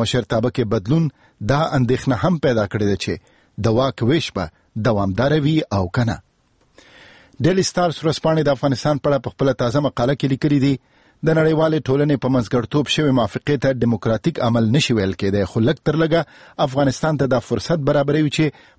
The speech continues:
په نسبي ډول دغه هیواد د سولې او ثبات په لور روان شي. ډیلی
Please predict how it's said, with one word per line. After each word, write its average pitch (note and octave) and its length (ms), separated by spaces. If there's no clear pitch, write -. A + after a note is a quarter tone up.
په C#3 160
نسبي C#3+ 400
ډول A#2+ 240
دغه F#2+ 240
هیواد C3 320
د A2 140
سولې E3 260
او D#3+ 220
ثبات C#3+ 400
په A#2+ 80
لور D#3 160
روان F#2 300
شي. G#2+ 100
ډیلی A#2 220